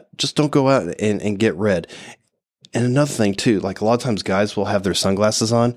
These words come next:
and then when they take 'em off after they've been out in the sun, you know, maybe out playing golf, you know, slowest sport ever.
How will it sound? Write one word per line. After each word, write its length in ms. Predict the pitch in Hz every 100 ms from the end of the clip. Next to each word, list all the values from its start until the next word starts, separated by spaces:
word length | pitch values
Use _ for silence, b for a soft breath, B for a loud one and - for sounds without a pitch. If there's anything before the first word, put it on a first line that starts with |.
| B B B B
and 140 | 107
then 80 | 113
when 120 | 110
they 100 | 101
take 260 | 98 143 127
'em 120 | 110
off 220 | 117 113
after 460 | - 107 101 101 98
they've 220 | 98 95
been 140 | 107
out 100 | 104
in 40 | 87
the 60 |
sun, 520 | 90 - 104 104 104 - -
you 80 | 98
know, 80 |
maybe 320 | 90 95 98 95
out 220 | 95 -
playing 260 | 104 98
golf, 400 | 85 90 98 - - B B B B
you 100 | 92
know, 180 | 87 -
slowest 480 | - - 95 95
sport 360 | - - 95 -
ever. 300 | 92 95 101